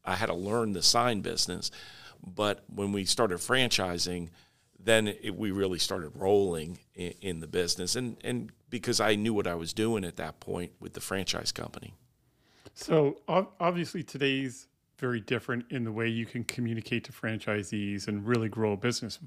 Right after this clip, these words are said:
Speaker 2: Back in eighty-seven, we didn't have all the technology you have now. How hard was it to grow a new brand or a new company like you were doing with Signorama? Because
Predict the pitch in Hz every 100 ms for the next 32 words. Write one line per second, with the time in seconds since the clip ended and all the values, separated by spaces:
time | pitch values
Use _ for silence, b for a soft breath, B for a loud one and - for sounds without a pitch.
0 | - 190 196 156 143 143 - 131 120 120
1 | 120 117 117 B B B B B B _
2 | 175 139 139 139 120 123 120 113 107 123
3 | 135 117 113 104 107 104 113 110 101 110
4 | 117 107 98 98 b b b b b -
5 | 170 226 262 240 - _ _ _ - -
6 | 151 143 131 120 143 - - 127 117 120
7 | 120 139 127 120 - 123 117 117 123 120
8 | 117 117 _ _ _ - 107 110 117 110
9 | 104 104 117 - 127 110 117 107 101 131
10 | 107 110 110 104 - 110 104 113 123 101
11 | 101 101 123 117 107 -